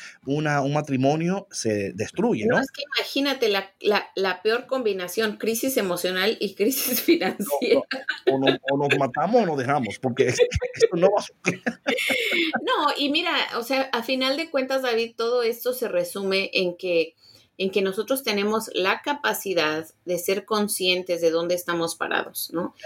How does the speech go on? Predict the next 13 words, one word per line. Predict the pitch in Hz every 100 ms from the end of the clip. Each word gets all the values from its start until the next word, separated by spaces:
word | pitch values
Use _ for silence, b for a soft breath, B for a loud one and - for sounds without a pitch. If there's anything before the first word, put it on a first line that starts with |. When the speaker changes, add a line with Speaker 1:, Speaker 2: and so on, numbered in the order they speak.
| B
Speaker 1:
Right. | 202
Speaker 2:
Y | 214
la | 196
responsabilidad | 190 240 262 262 262 262 208 190 202 180 165 160 143 165 _ b b b _
de, | 175 175 175 - -
eh, | 170 156 151 -
de | 175
tomar | 175 175 175 202
esa | 240 247 247
conciencia | 185 170 160 180 170 170 - 160 160 220
y | - 180
tomar | 175 170 175
acción | 202 - - 196 165 175 320